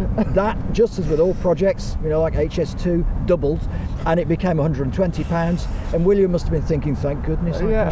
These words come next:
Speaker 2: cashed
Speaker 1: was
Speaker 2: my
Speaker 1: like, "Oh,
Speaker 2: shares in."
Speaker 1: well, luckily I wasn't part of that." <laughs>
Speaker 2: And he started his progress back to, you, you, if you say, "When did he retire?"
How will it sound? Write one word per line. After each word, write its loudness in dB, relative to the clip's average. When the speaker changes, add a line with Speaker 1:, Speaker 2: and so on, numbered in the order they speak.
Speaker 2:
cashed 0
Speaker 1:
was 0
Speaker 2:
my 0
Speaker 1:
like, 2
"Oh, 2
Speaker 2:
shares 0
in." 2
Speaker 1:
well, 2
luckily 0
I 0
wasn't 0
part 0
of 2
that." 4
<laughs> -
Speaker 2:
And 2
he 4
started 0
his -4
progress -2
back -4
to, -4
you, -2
you, -2
if -6
you -2
say, -2
"When -2
did -2
he -2
retire?" -2